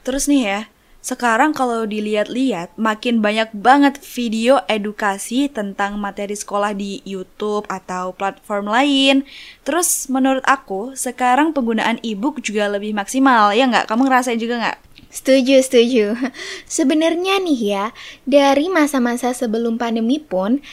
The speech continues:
Speaker 2: kita udah sering banget denger kan, kalau internet tuh sumber informasi yang bermanfaat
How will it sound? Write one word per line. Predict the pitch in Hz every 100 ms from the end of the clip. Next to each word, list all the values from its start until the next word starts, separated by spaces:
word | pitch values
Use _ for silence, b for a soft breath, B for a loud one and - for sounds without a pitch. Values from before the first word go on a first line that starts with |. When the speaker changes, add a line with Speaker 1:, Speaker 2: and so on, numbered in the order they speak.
| B -
Speaker 2:
kita | 226 - - 262
udah | 277 247
sering | 247 226
banget | 226 208 220 254
denger | 320 285
kan, | - 180 180 254 B B
kalau | - 220 180 202 285 -
internet | 254 254 262 330 349 -
tuh | 453 -
sumber | - 277 240 247
informasi | 233 240 226 214 175 - - 320 320
yang | 247
bermanfaat | 226 214 202 214 - - - 262